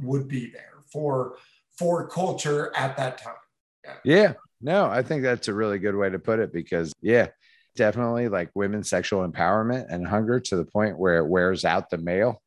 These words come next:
Speaker 2: right? Like, and it's only by the grace of marriage that this person's kind of saved, right?
Speaker 1: Yeah,
Speaker 2: Um, and
Speaker 1: sure.
Speaker 2: that grace of marriage is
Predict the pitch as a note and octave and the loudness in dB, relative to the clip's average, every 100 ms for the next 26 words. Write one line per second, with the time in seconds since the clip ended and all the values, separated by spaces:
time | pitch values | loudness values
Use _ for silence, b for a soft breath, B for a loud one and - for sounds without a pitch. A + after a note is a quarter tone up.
0 | _ - G#2 B2 - b b _ D#2+ E2 | _ 0 0 0 -10 b b _ -2 -2
1 | D2 - F2 E2+ E2+ E2+ - F#2+ F#2+ E2+ | -2 -2 0 2 2 0 2 2 2 2
2 | F2+ F2 E2+ F#2+ F#2+ E2+ E2 F2 G#2 F#2 | 2 2 2 0 0 -4 -4 -2 -2 -2
3 | F#2+ - E2 - - - G2 F2+ F#2+ - | -6 -6 -8 -8 -10 -2 0 0 -4 -2
4 | F#2 E2+ - F#2 G#2+ A#2+ G2+ A2 B2 - | -2 -2 2 4 4 2 4 4 4 -2
5 | b b _ F2 F#2 E2+ E2 - A2+ G#2 | b b _ 4 6 6 2 2 2 4
6 | G2+ F#2+ C3 B2+ - F#2+ F#2+ F2+ D#2+ E2+ | 0 0 2 2 2 -2 -2 -2 -2 -4
7 | D2+ | -6